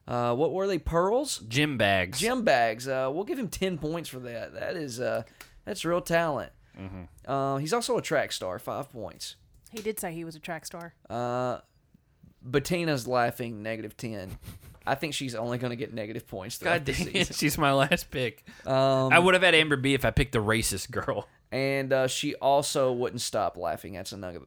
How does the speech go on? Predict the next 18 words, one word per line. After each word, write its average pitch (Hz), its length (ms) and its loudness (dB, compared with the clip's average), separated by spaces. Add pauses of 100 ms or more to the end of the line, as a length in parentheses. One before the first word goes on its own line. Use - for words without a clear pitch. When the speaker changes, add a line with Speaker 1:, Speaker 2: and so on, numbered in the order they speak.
Speaker 1:
that's 113 260 -6
another 95 300 -6
negative 78 340 -12
ten. 80 320 -14 (960)
Um, 82 560 -8 (580)
also 123 300 -2
seemed 117 220 -4
to 113 80 0
have 107 100 0
a 104 60 -8
negative 104 500 -6
impact 107 400 -6
on 101 140 -10
Corey. 73 580 -12
Negative 101 320 -8
five. 62 400 -10 (360)
Speaker 2:
To 117 120 -4
Corey? 107 380 -2